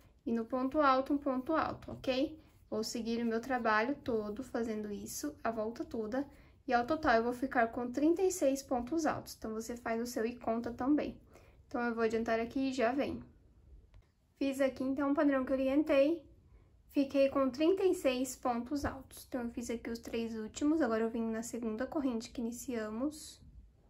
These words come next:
Uma, duas, na, aqui na segunda eu vou fechar um ponto baixíssimo, ok? Então, eu encerro a minha segunda volta. Agora, a terceira volta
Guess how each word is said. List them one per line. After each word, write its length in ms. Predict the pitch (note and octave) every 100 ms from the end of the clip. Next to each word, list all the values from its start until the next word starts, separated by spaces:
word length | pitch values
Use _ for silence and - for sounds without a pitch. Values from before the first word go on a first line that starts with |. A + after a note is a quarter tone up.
| - - _ - _ _ -
Uma, 340 | C4 A#3 A#3
duas, 540 | B3 B3 A#3+ B3 B3 -
na, 160 | A#3+
aqui 240 | A#3+ - A#3+
na 160 | A#3
segunda 420 | A#3 C4+ C4 C4 C#4
eu 80 |
vou 140 | C4 B3+
fechar 420 | C#4 C4+ - A#3+
um 80 | B3
ponto 260 | A#3 A3+
baixíssimo, 640 | G#3+ A3 C#4+ - - - G3+
ok? 460 | - B3+ B3 D4 - - _ _ _ - - _
Então, 160 | - A#3
eu 80 | A3+
encerro 400 | B3 C#4 B3 B3+
a 20 |
minha 220 | B3+ A#3+
segunda 480 | - B3 A#3+ A3+ A#3
volta. 600 | B3+ G#3 G3+ A#3 D4 E4 - - - - - - _ - - - - - -
Agora, 280 | B3 B3 A#3+
a 20 |
terceira 520 | A#3+ B3+ B3 C4 D#4
volta 540 | E4 A#3 G#3 G#3+ C4